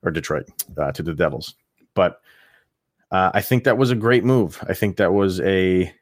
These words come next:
a very smart, sound move to bring him in at the, the perfect time when, like I said, you needed to keep this fan base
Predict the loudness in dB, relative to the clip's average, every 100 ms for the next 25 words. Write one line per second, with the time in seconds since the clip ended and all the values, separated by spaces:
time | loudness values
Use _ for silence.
0 | _ _ _ -2 0 2 2 0 -4 -4
1 | -2 0 0 -4 -10 -10 -8 -6 -2 0
2 | 2 2 2 2 4 4 2 0 -4 -12
3 | _ _ _ _ -20 _ _ _ -6 0
4 | 0 0 0 2 2 2 0 2 2 2
5 | 0 -2 -6 -6 -6 -8 _ -12 -8 0
6 | 2 2 0 -4 -2 -2 -2 -4 -2 0
7 | 2 0 0 -2 -4 -4 -2 0 0 -2
8 | -12 _ _ -4 2 4 4 4 4 4
9 | 4 4 0 -4 -4 -2 -2 -4 -12 _
10 | _ _ -12 -2 0 0 0 0 0 -2
11 | -4 -2 0 0 0 -2 -8